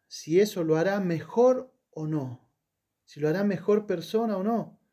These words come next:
Si esto no se corrige, al crecer podría convertirse, como hemos dicho, en un fracasado, al no tener experiencia justamente de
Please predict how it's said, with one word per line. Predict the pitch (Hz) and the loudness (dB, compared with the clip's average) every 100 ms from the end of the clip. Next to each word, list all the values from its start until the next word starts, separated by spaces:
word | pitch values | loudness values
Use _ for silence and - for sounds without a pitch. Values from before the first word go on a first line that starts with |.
| _ _ _ - | _ _ _ -16
Si | - 160 185 | -12 -2 0
esto | 214 214 196 196 - | 0 -2 -6 -6 -6
no | 160 175 226 | -6 -4 -2
se | - 202 | -4 -6
corrige, | 175 160 135 127 143 - - _ _ _ _ | -4 -4 -8 -8 -10 -10 -14 _ _ _ _
al | 165 170 | -2 2
crecer | 214 208 185 180 | 2 2 2 0
podría | 175 165 185 185 185 | 0 0 2 0 0
convertirse, | 208 202 190 175 170 160 - 170 165 | 0 2 0 -2 -2 -2 -2 -6 -6
como | 165 143 | -10 -8
hemos | 160 165 | -6 -4
dicho, | 156 165 156 | -4 -6 -8
en | 143 165 | -4 -4
un | 170 | -4
fracasado, | 156 131 135 - 202 220 151 - _ _ _ _ _ | -6 -6 -8 -6 -2 -2 -4 -10 _ _ _ _ _
al | 143 151 170 | -2 2 4
no | 254 262 | 4 2
tener | 185 208 226 | 0 2 2
experiencia | - - 160 175 185 156 160 170 196 - _ _ _ _ | 0 -2 -2 0 -2 -4 -6 -8 -10 -12 _ _ _ _
justamente | - 175 175 180 202 202 170 | -8 -6 -2 0 0 2 2
de | 160 160 - | 2 -2 -10